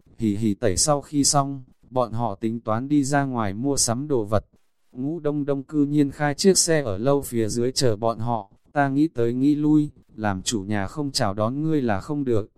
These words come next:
các ngươi muốn đi đâu từ ta cho các ngươi đương tài xế đi." Trên thực tế,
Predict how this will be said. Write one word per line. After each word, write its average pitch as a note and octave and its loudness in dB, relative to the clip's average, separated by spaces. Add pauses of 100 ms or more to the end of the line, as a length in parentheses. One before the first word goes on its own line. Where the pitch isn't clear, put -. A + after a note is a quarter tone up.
(220)
các F3 2
ngươi D#3+ -2
muốn B2+ -2
đi D3 2
đâu D3 2
từ G#2+ 0
ta C#3 0
cho C#3 -2
các F3+ -2
ngươi D#3 0
đương C#3+ 0
tài G#2+ -2
xế G#2+ 0
đi." D3+ -2 (640)
Trên C#3 -2
thực B2 -6
tế, A#2 -2